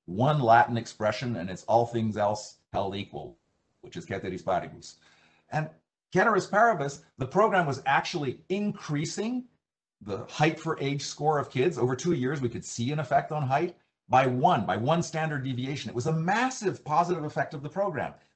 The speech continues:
This is an example of diff diff, of difference in differences.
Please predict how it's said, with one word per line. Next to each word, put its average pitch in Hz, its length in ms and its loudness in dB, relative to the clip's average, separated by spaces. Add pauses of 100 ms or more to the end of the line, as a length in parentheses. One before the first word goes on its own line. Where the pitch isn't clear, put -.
This 175 140 -2
is 185 140 0
an 180 80 0
example 127 640 -2
of 110 340 -2 (100)
diff 113 240 0
diff, - 380 -6 (420)
of 82 220 -8
difference 101 340 -6
in 101 100 -8
differences. - 600 -10